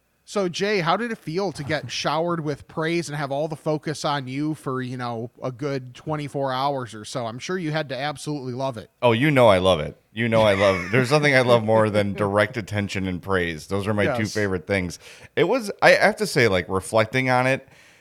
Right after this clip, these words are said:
Speaker 2: it was kinda cool to, like, observe your own funeral. <laughs>
Speaker 1: Yeah, I was
Speaker 2: <laughs> You
Speaker 1: gonna
Speaker 2: know?
Speaker 1: say, or, or as the head-, some of the headlines put it, literally making it seem like it was your funeral.
Speaker 2: Right. It was, uh,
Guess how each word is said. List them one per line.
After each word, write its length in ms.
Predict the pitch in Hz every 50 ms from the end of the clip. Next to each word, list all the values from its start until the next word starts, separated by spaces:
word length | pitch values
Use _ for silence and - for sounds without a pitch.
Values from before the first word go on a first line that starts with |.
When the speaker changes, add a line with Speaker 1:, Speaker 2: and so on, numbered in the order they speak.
| _ _ _
Speaker 2:
it 120 | - 120 120
was 160 | 120 120 -
kinda 240 | - 131 127 123 -
cool 240 | - 117 113 120
to, 60 | 117 123
like, 140 | 117 101 101
observe 380 | 101 82 82 101 110 113 104
your 140 | 98 104 107
own 140 | 107 104 95
funeral. 640 | - - 101 104 104 110 117 120 131 135 - - - -
<laughs> 60 | - _ _ - - - - 165
Speaker 1:
Yeah, 220 | 196 233 247 - - - 240 220 214
I 80 | 240 240
was 240 | 240 277 - - 220
Speaker 2:
<laughs> 0 |
You 60 | 226
Speaker 1:
gonna 140 | 269 - 139
Speaker 2:
know? 180 | 151 147 147 151
Speaker 1:
say, 240 | 196 262 269 240 - - - - - - 226 175
or, 120 | 247 262 254
or 240 | - 226 226 226 226
as 140 | 208 196 170 156
the 80 | 185 160
head-, 240 | - 202 226 196 170
some 200 | - 220 214 220
of 60 | 214
the 60 | 175 147
headlines 500 | - 208 240 220 202 180 175 175 170 -
put 180 | - - 180
it, 80 | 185 -
literally 560 | 165 151 151 170 208 214 226 226 208 190 190
making 320 | 185 196 196 - 202 190
it 140 | 185 175 156
seem 240 | - 202 208 208 208
like 220 | 196 185 - - -
it 100 | - -
was 220 | 214 - 165 170
your 160 | - 214 175 _ _ _ _
funeral. 400 | - 233 262 226 175 143 127 131
Speaker 2:
Right. 340 | 113 127 123 107 92 80 - -
It 80 | 123
was, 260 | 143 151 156 147 139
uh, 440 | 147 143 139 139 135 131 127 113 101